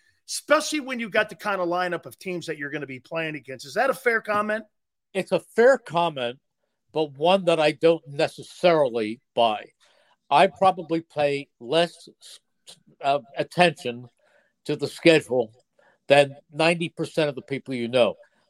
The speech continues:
Speaker 2: I never, and I'm, I'm telling you the truth, I never put the schedule down and go, "W, W, oh, this looks like an L, this likes a W." I mean, the Inquirer and their fine writers, the day after the schedule came out,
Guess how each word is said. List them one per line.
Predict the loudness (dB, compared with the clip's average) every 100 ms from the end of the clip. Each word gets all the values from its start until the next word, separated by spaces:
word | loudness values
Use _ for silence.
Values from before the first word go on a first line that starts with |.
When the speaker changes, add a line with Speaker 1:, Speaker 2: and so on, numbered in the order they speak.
| 2
Speaker 2:
I | 2
never, | 4 4 4 0 -20 _ _ -16
and | -12
I'm, | -14 -16 -14
I'm | -12 -8
telling | -4 -4 -4
you | -8
the | -10
truth, | -10 -10 -10 -16 _ _ _ -2
I | 0
never | 4 4 4
put | -2 -6
the | -8
schedule | -8 -4 -4 -6
down | -6 -4 -4 -6
and | -6
go, | -2 -2
"W, | 0 -2 -2 -6 -6 -4 -6 _ _ _ _ _ 2
W, | 4 4 -2 -6 -6
oh, | -4 -4
this | -6 -4
looks | -6 -4
like | -6 -6
an | -6 -2
L, | 2 2 -2 -10 _ _ -10
this | -10 -2
likes | 0 0 -2
a | -2
W." | 2 4 2 -4 _ _ -8
I | -4
mean, | -4 -4 -2
the | -2
Inquirer | -2 2 6 6 6 2
and | 0
their | -2
fine | 0 -2 -2 0
writers, | 0 0 -6 -12 _ _ _
the | -10 -10 2
day | 4 6 4
after | 0 -4
the | -14 -12
schedule | -4 -4 -4 -12
came | -10 -10
out, | -6 -6 -8